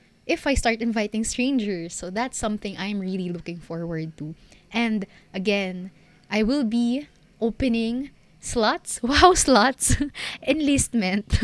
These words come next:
<laughs> I'll be opening slots for people eventually 'cause I would like to interact with people outside of my own circle. So let's see where our circles will take us. Right. So anyway, the third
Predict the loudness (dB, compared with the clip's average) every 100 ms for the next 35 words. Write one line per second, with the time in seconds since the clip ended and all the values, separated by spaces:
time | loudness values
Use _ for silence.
0 | 2 -2 -10 0 2 4 2 2 -2 -4
1 | -2 -2 -2 -2 -2 0 -4 -4 -4 -4
2 | -2 -4 -6 -6 -6 -6 -4 -2 -2 0
3 | 0 0 -2 -6 -6 -4 -4 -6 -6 -10
4 | -10 -10 -8 -6 -4 0 0 0 -2 -4
5 | -8 -8 -12 -10 -12 -8 -6 -6 -8 -16
6 | -20 -20 _ _ _ -12 -6 -4 -2 0
7 | 0 0 -2 -6 -4 -4 -4 -4 -6 -8
8 | -10 -10 -16 _ -20 -20 -20 -20 _ _
9 | _ _ -6 -6 -6 _ -20 -16 -2 2
10 | 4 4 2 0 _ _ _ _ _ _
11 | -2 0 6 6 6 2